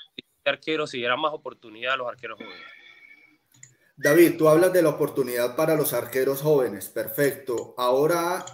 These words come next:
Speaker 2: después de la cantidad de años que llevas con el equipo, estás, digamos, que un paso más cerca de poder debutar. Digamos que ese paso más cerca,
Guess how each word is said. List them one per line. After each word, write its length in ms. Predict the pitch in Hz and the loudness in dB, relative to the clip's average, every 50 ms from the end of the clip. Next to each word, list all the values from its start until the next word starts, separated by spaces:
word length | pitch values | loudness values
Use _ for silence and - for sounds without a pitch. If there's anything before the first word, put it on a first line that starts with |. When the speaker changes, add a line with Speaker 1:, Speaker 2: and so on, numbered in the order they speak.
| - | -6
Speaker 2:
después 480 | - 131 123 - - 139 135 139 139 143 | -4 -4 -4 -4 -2 -2 -2 -2 -2 0
de 520 | 170 170 170 170 175 170 165 160 143 131 131 | 0 2 2 2 2 0 0 0 -2 -2 -4
la 140 | 127 123 | -4 -6
cantidad 420 | - 131 127 120 127 135 123 127 - | -6 -8 -8 -6 -4 -4 -4 -2 0
de 140 | 151 156 156 | 0 0 0
años 320 | 151 151 156 160 156 - | 0 -2 -4 -6 -6 -6
que 100 | - 127 | -6 -4
llevas 260 | 117 117 117 139 143 | -4 -4 -4 -6 -8
con 180 | - - 143 139 | -8 -6 -6 -6
el 100 | 123 110 | -6 -6
equipo, 440 | 110 - - 135 123 - - 147 156 - - - - _ _ _ - - - - | -8 -8 -10 -12 -10 -10 -12 -14 -14 -16 -20 -20 -20 _ _ _ -20 -20 -8 -4
estás, 400 | 143 135 - - - 139 131 135 | -2 -2 -2 -2 -2 -2 -2 0
digamos, 460 | 156 156 151 151 160 175 175 165 - | 0 0 0 0 -2 -2 -4 -4 -2
que 80 | - 156 | -2 -2
un 180 | 143 139 139 | -2 -2 -4
paso 300 | - 202 208 175 - 120 | -4 -2 -2 -2 -4 -6
más 160 | 110 123 123 | -6 -8 -4
cerca 320 | - 160 160 156 - - 127 | 0 0 0 0 -2 -4 -4
de 140 | 120 120 - | -4 -6 -4
poder 260 | 113 107 110 113 117 | -4 -4 -4 -2 -2
debutar. 440 | 139 135 117 101 - 117 110 98 - - - - - - - - - - - | -2 -2 -2 -4 -8 -8 -8 -8 -8 -10 -12 -12 -12 -14 -20 -20 -14 -10 -6
Digamos 360 | 131 139 143 151 170 160 - | -2 0 0 0 0 0 0
que 100 | - 175 | 0 0
ese 180 | 165 - 190 | 2 0 -2
paso 380 | 190 - 180 175 165 160 - 185 | -2 0 0 0 0 0 0 0
más 240 | 170 170 175 170 - | 0 0 -2 -2 2
cerca, 560 | - 190 180 156 151 - 165 165 165 - - | 2 4 2 2 0 -6 -8 -8 -8 -10 -16